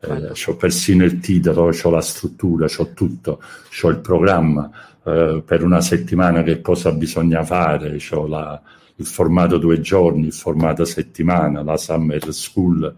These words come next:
Speaker 1: Eh, vorrei avere il potere di farlo e sto lavorando per farlo, però ci vogliono anche dei soldi che, come ho detto all'inizio, è una delle cose con le quali non vado molto d'accordo, però prima o dopo, insomma, stiamo unendo delle forze.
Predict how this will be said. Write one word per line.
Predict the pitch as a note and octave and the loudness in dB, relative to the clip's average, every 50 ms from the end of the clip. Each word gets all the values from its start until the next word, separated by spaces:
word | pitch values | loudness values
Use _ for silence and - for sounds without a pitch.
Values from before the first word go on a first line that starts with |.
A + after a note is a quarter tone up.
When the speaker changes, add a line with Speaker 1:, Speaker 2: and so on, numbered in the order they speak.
| _ - - - - - - - _ _ _ | _ -20 -20 -20 -20 -20 -20 -20 _ _ _
Speaker 1:
Eh, | - - E2 F2 F2 F2 E2+ D#2+ D#2+ E2 E2 E2 D#2+ D#2+ | -8 -2 2 2 4 4 4 2 2 2 2 0 0 -2
vorrei | E2+ F2+ F#2+ F2 G2+ G2 | 0 0 2 4 4 4
avere | F#2+ F#2+ G2 G2+ F#2+ G2 | 4 4 4 4 4 4
il | G2 F#2 | 2 2
potere | - - G#2+ F#2+ F#2+ G#2 G2+ G2+ F#2 G2 F#2 F#2 F2 | 2 0 2 4 4 4 4 6 6 6 4 4 4
di | D#2+ F2 F2 | 4 2 0
farlo | D#2 E2+ - D2 C2 B1+ - C#2 C#2 C#2 D2+ | 0 0 -4 -6 -8 -8 -12 -12 -12 -12 -10
e | D2+ D#2+ D#2 D2+ | -10 -10 -10 -8
sto | - - - - F#2+ E2+ | -8 -4 -2 0 2 2
lavorando | E2+ F2+ F2+ F2+ F#2+ F#2+ G#2 G2+ F#2+ F#2 F2+ F2 F2 | 4 4 4 4 4 4 4 4 4 4 4 4 4
per | E2 E2 E2 | 2 2 0
farlo, | - - - - F#2+ E2+ E2 D#2 D2 D2 D2+ D2 | -4 -4 0 2 2 4 2 0 -2 -4 -6 -6
però | D#2 D#2+ E2 E2 D#2 D2 - - - - _ _ _ | -2 0 2 2 2 0 -2 -8 -14 -20 _ _ _
ci | - - E2 | -8 -4 0
vogliono | D#2+ E2 D#2 D#2+ E2+ F2 | 0 0 2 2 0 2
anche | F#2 F#2+ F2 F2 | 2 2 2 2
dei | F2 F2+ E2+ | 2 0 0
soldi | F2 F2 E2 D2+ D2 D2 D#2+ D#2 | 2 0 0 0 -2 -4 -4 -4
che, | D#2 D#2 D#2 D2+ | -4 -4 -6 -8
come | - - D#2+ D2+ D#2 | -8 -8 -8 -8 -8
ho | D2+ D2 | -8 -6
detto | D#2+ E2 E2 - - - E2 D#2 | -8 -8 -8 -10 -8 -6 -4 -4
all'inizio, | D#2+ D2+ D2 D#2 D#2 D#2+ D2+ - - - - D#2 | -4 -4 -4 -4 -6 -6 -6 -8 -10 -10 -8 -6
è | D#2+ | -6
una | D#2+ D#2+ D#2+ D#2+ D#2 D2+ | -4 -4 -6 -6 -6 -6
delle | D#2+ D#2+ D2+ D#2 D2+ | -6 -8 -8 -8 -6
cose | D#2 D#2 D#2 D2+ - - E2 - _ - - - - _ _ _ _ _ _ _ _ _ | -6 -4 -6 -6 -8 -12 -14 -14 _ -20 -20 -20 -20 _ _ _ _ _ _ _ _ _
con | - - E2 D2 | -8 -6 -4 -2
le | D2+ D#2+ | -2 -2
quali | D2 E2+ E2+ D#2+ D#2 D#2+ | 0 0 0 2 2 0
non | D#2+ E2 E2 | 0 0 0
vado | E2 E2 D#2 D#2 D#2 | -2 -2 -2 -2 -4
molto | D2+ D#2 D2+ - - - | -4 -4 -6 -6 -6 -4
d'accordo, | D#2+ F2+ F2+ F2 E2+ D#2 D2 D2 D#2+ E2+ F#2 | -2 -2 -2 -2 -2 -2 -2 0 0 2 2
però | G#2+ G#2 G2+ F#2 F#2 F2+ F2 F2 F2+ F2 | 4 4 4 6 6 6 6 6 4 4
prima | F2 F#2 F#2 F2+ F2+ F2 | 4 2 2 4 4 4
o | E2+ E2+ E2+ E2+ E2 | 4 4 4 2 2
dopo, | D#2+ E2+ E2+ E2+ E2 E2 E2 | 2 2 2 2 2 0 0
insomma, | E2 - - E2+ E2+ | -2 -2 -2 -4 -2
stiamo | F2 - G2 F#2+ F#2+ G2 | -2 0 2 2 4 4
unendo | G2 G2 G#2 G#2 G2+ G2+ F2 F#2+ F2+ | 4 4 6 6 6 6 4 4 4
delle | F2+ F2 E2+ E2 D#2+ | 4 2 2 2 0
forze. | - - A#1+ A#1 - - - - - - | -2 -6 -12 -16 -14 -14 -12 -12 -14 -16